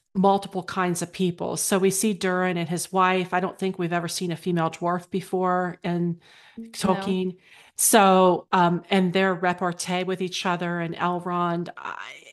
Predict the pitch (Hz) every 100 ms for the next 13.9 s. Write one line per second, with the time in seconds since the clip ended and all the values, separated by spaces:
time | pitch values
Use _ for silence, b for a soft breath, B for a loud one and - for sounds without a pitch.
0 | - 190 220 226 262 - 220 196 180 170
1 | 165 - 180 - 170 170 - 226 214 190
2 | 170 165 175 170 170 175 - - 165 160
3 | 160 B B 196 180 151 156 - 180 170
4 | 170 170 156 156 165 - - - 180 175
5 | - 175 156 151 165 180 - 202 180 170
6 | 170 180 170 156 143 143 208 240 226 220
7 | 214 208 190 156 147 208 226 208 202 170
8 | 151 147 185 180 180 156 156 156 - -
9 | 175 165 165 151 151 - 147 - 160 151
10 | 143 - B B B - 180 156 - 202
11 | 175 165 - - 151 151 147 147 - 165
12 | 151 151 156 - _ 185 180 208 196 -
13 | 202 214 170 165 170 170 190 175 175